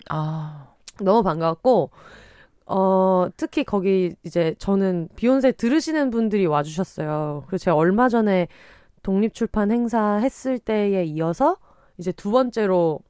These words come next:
Speaker 2: 우리 한줌 선생님들 만나뵌 건데
Speaker 1: 네.
Speaker 2: 마지막에 삼십 분 정도를 남겨놓고 어, 질문을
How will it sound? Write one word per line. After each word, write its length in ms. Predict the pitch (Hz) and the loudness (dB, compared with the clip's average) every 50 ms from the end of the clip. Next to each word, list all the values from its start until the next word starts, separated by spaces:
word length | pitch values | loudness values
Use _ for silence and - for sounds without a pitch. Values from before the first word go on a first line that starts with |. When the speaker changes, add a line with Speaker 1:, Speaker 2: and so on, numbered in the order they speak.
| _ _ | _ _
Speaker 2:
우리 260 | - 175 175 175 170 | -6 -4 -4 -4 -4
한줌 280 | 139 170 277 269 311 285 | -4 -4 -4 -4 -2 -2
선생님들 560 | 240 262 247 247 233 220 202 190 180 170 156 | -2 0 0 0 0 0 -2 -2 -2 -4 -4
만나뵌 420 | 143 139 160 165 175 160 170 160 | -4 -6 -6 -6 -4 -4 -4 -4
건데 580 | 160 151 151 147 139 151 151 156 165 165 160 151 - | -4 -6 -8 -8 -8 -8 -6 -4 -4 -4 -4 -6 -8
Speaker 1:
네. 80 | 139 131 131 127 127 - - - _ _ _ | -10 -14 -14 -14 -16 -18 -20 -20 _ _ _
Speaker 2:
마지막에 600 | 185 175 170 170 196 190 180 180 170 - 170 170 | -2 -2 0 0 0 -2 -2 -2 -2 -2 -4 -2
삼십 320 | - 247 262 - 277 - | -2 -4 -4 -4 -6 -6
분 140 | - 233 214 | -4 -4 -2
정도를 440 | 190 185 175 170 165 160 160 156 147 | -2 -2 -2 -2 -2 -2 -4 -4 -6
남겨놓고 960 | 147 147 156 160 180 180 170 160 - - - 160 160 165 170 170 160 147 139 139 - _ _ _ _ _ _ _ _ _ _ _ _ _ _ _ | -6 -6 -2 0 0 0 0 -2 -4 -6 -4 -2 0 0 0 0 0 -2 -6 -10 -14 _ _ _ _ _ _ _ _ _ _ _ _ _ _ _
어, 260 | - 78 76 73 71 147 | -12 -10 -10 -8 -8 -10
질문을 720 | - - - 202 190 196 196 190 185 180 175 165 156 - | -12 -4 -2 -2 0 0 0 0 0 0 0 -2 -4 -6